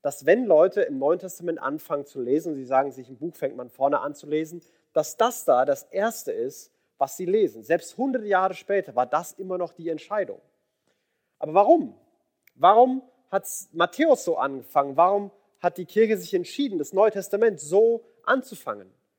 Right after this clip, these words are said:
Es, es hätte ja gute Alternativen gegeben. Also Lukas, der Evangelist Lukas, beginnt sein Evangelium damit, "Ich habe Nachforschung betrieben und ich habe versucht, alles so gründlich wie möglich zusammenzufassen, damit ihr euch sicher sein könnt und gewiss sein könnt, dass was ihr da glaubt, auch wirklich historisch ist."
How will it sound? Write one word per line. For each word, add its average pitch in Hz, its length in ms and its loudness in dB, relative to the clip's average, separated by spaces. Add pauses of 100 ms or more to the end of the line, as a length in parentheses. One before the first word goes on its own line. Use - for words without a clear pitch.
(120)
Es, 165 160 -4
es - 180 -10
hätte 254 180 0
ja 180 80 8
gute 247 340 -2
Alternativen 196 640 0
gegeben. 92 380 -20 (420)
Also 160 200 -2
Lukas, 190 640 4
der 165 420 2
Evangelist 185 560 -2
Lukas, 202 360 -2
beginnt 202 280 -2
sein 175 160 -4
Evangelium 175 460 -2
damit, 180 280 -2 (300)
"Ich 151 180 -10
habe 165 160 4
Nachforschung 160 720 4
betrieben 110 480 -14 (240)
und 165 140 -4
ich 165 100 -10
habe 202 160 0
versucht, 208 460 -4
alles 214 260 6
so 214 100 -4
gründlich 220 420 0
wie 190 60 -8
möglich 190 420 2
zusammenzufassen, 170 1400 0 (300)
damit 185 340 2
ihr 220 140 6
euch 180 320 2 (160)
sicher 233 400 6
sein 151 280 4
könnt 160 200 -6
und 180 80 -6
gewiss 175 380 0
sein 156 240 4
könnt, 135 200 -2
dass 139 140 0
was 202 180 4
ihr 214 60 4
da 175 120 8
glaubt, 165 360 4
auch - 160 0
wirklich 196 280 0
historisch 180 580 2
ist." - 260 -20